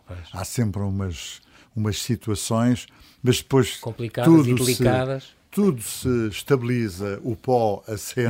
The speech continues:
Speaker 1: Assenta,
Speaker 2: e
Speaker 1: exato.
Speaker 2: fica tudo normal. E uma dessas, eh, nessa, nessa
Speaker 1: Reunião?
Speaker 2: particular reunião que
Speaker 1: Uhum.
Speaker 2: decorreu no at-, no, no estúdio de Paulo Rego,
Speaker 1: Uhum.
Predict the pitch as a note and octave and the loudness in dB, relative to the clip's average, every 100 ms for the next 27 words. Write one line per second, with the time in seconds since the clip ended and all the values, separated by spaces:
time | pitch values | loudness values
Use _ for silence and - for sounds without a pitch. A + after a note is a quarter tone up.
0 | A2+ C3 B2+ C3 C#3 A#2+ - B2+ - A#2+ | 2 2 2 -2 -4 -6 -4 -4 -2 0
1 | B2+ - C3 A#2 A2+ A2 A#2 A#2+ C3 A2 | -2 0 0 0 -2 -4 0 4 4 4
2 | F#2 B1 - - - _ F3 D#3 C3 G#2 | -2 -6 -18 -20 -20 _ 2 4 4 0
3 | - _ - - _ _ D3 D3 C3 A#2+ | -6 _ -20 -20 _ _ -4 0 2 2
4 | - A2 G2+ F2 - G2 F#2 F2+ F2+ G#2+ | 0 -6 -6 -8 -10 -12 -10 -12 -8 -6
5 | G#2 - D#2+ D#2 G#2+ F#2 - C2+ D2+ A2+ | -6 -8 -14 -10 -10 -10 -14 -16 -8 -6
6 | A2+ C#3+ A3+ - G#3+ G3 A#2+ F2+ F2 - | -4 -4 -6 0 2 4 0 -6 -12 -14
7 | - F#2+ A#2+ A#2+ A2+ A2+ D3+ D3 - F#2+ | -16 -8 -2 0 2 2 0 -4 -12 -10
8 | F#2 A2 G#2+ B2 F2+ D#2+ _ _ _ _ | -6 -4 -2 0 -2 -6 _ _ _ _
9 | _ A2+ G#2+ A#2 A#2 A2+ A2 - A#2+ A#2 | _ -10 -6 -2 0 0 -2 -6 -4 -2
10 | A#2 A2+ A2 - D#3 C#3 F#2 F2 D#2 D#2+ | -2 -4 -8 -6 0 0 0 -6 -12 -10
11 | - G2+ A2 G#2 G#2+ G2+ F2+ G2 F#2+ F2+ | -6 -2 -2 0 0 -2 -6 -14 -14 -12